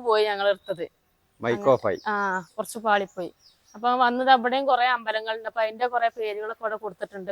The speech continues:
Speaker 1: കാലഭൈരവ ദേവസ്ഥാനം ഒക്കെ പറഞ്ഞിട്ട്. അപ്പൊ ഞാൻ അങ്ങനെ അങ്ങോട്ട് പോയി നോക്കാം. പിന്നെ കുറേ ആൾക്കാരായിട്ട് കേറി പോണാണ്ടായിരുന്നല്ലോ.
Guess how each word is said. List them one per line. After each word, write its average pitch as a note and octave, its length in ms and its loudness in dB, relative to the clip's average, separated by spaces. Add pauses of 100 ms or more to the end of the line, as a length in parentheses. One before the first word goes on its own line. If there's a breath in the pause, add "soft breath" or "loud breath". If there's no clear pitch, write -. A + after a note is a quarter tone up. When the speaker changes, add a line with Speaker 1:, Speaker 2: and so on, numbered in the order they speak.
(120)
Speaker 1:
കാലഭൈരവ G3+ 520 0 (160)
ദേവസ്ഥാനം F#3+ 520 -6
ഒക്കെ F#3 180 -16
പറഞ്ഞിട്ട്. F#3 280 -12 (460)
അപ്പൊ - 180 -10
ഞാൻ A#3+ 100 0
അങ്ങനെ B3 180 0
അങ്ങോട്ട് A#3 300 -2
പോയി G#3+ 180 2
നോക്കാം. F#3 260 -10 (2000)
പിന്നെ A3+ 220 -6
കുറേ A3+ 240 4
ആൾക്കാരായിട്ട് C#4+ 500 2
കേറി B3 280 2
പോണാണ്ടായിരുന്നല്ലോ. F#3+ 800 -4